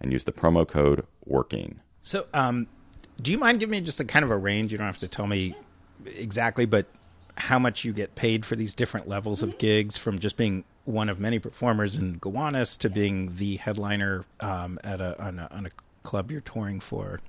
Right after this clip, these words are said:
Speaker 3: Right. Well, so it could go from, you know, getting twenty dollars,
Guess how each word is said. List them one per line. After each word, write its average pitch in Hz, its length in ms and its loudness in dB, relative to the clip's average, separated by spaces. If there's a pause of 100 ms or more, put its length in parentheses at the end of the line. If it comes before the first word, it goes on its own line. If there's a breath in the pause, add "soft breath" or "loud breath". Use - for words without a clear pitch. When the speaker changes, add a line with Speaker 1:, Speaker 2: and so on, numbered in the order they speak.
(240)
Speaker 3:
Right. 175 460 8
Well, 226 480 8
so - 220 4
it 294 120 2
could 392 140 4
go 262 280 8
from, 208 920 2
you 185 180 0
know, 185 200 2
getting 180 500 -2 (220)
twenty 196 240 0
dollars, 185 680 2